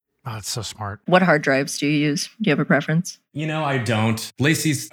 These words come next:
Speaker 3: so far have been the most reliable. So that's kinda what I do.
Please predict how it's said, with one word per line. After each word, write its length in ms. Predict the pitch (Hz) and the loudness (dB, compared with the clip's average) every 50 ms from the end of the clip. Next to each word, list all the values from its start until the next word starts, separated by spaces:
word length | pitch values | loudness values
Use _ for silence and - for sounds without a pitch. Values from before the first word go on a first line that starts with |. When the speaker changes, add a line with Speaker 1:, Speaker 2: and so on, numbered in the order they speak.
| 127 | -8
Speaker 3:
so 200 | - - 143 123 | -4 0 0 0
far 180 | - - 117 110 | 0 0 0 0
have 140 | 113 101 92 | 0 0 0
been 140 | 113 104 | -2 -2
the 120 | 104 95 85 - | -2 -4 -4 -4
most 240 | - 113 104 - - | -4 -2 -2 -2 -4
reliable. 460 | - 101 92 92 92 90 90 85 82 87 - _ _ _ _ | -4 -4 -2 -2 -2 -2 -4 -6 -8 -10 -14 _ _ _ _
So 200 | - 98 87 87 - - - | -8 -6 -6 -6 -8 -8 -8
that's 140 | 92 - - | -8 -8 -10
kinda 280 | - - - 101 95 | -10 -6 -4 -2 -2
what 120 | 90 90 90 | -2 -2 -4
I 60 | 87 | -4
do. 220 | 82 90 87 85 | -2 -4 -4 -6